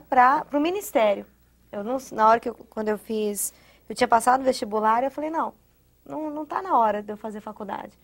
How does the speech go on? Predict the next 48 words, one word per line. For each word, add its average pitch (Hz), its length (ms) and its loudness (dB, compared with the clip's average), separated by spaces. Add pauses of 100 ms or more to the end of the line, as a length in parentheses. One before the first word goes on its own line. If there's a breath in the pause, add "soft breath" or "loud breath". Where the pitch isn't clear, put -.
(240 soft breath)
Passei 226 220 0
na 240 100 4
Federal, 220 580 4
lá 202 120 4
de 208 220 -10
Mato 214 240 -8
Grosso 208 240 -10
do 240 80 -10
Sul, 285 160 -10
eu 285 40 -6
falei, 320 200 -10
"Não, 311 120 -2
não 302 140 4
é 302 80 10
o 320 40 6
momento 285 420 0
ainda." 262 300 0 (120)
Eu, 226 120 0
eu 226 100 0
fui 302 160 0
no 302 80 4
primeiro 302 380 4
dia 311 180 0
de 240 100 2
aula, 233 260 8
sentei 262 300 -2
e 262 40 -4
falei, 262 240 0
"O 247 40 -8 (420 soft breath)
que 294 80 -6
que 339 60 0
eu 330 60 0
tô 302 100 6
fazendo 262 320 0
aqui?", 220 340 -8 (360 soft breath)
né? 226 260 -2 (420 soft breath)
Mas 226 220 2
eu 285 80 8
sentia 285 320 -2
que 294 80 -4
não 285 120 6
era 285 120 10
o 294 40 4
momento 262 280 2 (100)
pra 311 220 6
mim, 254 320 -4
naquela 247 340 4
época. 208 440 2